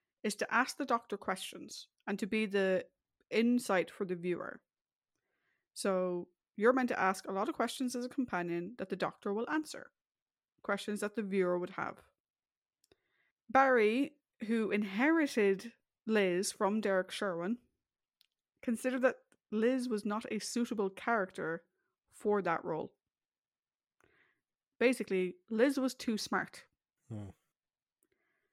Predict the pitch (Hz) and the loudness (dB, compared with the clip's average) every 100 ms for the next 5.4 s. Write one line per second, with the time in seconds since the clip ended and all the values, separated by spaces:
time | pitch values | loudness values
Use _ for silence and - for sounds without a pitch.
0 | _ _ _ - 220 262 277 - - 294 | _ _ _ -4 2 4 4 0 2 2
1 | - - - 220 220 - 202 196 208 185 | 2 -6 2 2 2 0 2 2 -4 -4
2 | 185 254 - - _ - 220 196 202 202 | 0 0 -2 -8 _ -2 0 0 0 -4
3 | - 247 269 220 - 220 - - - 208 | 0 2 2 0 -8 -12 -20 -20 -8 0
4 | 220 262 277 294 285 262 233 214 233 247 | 2 4 4 4 2 0 -2 -2 -2 -2
5 | 190 180 - 190 | -2 -4 -2 -6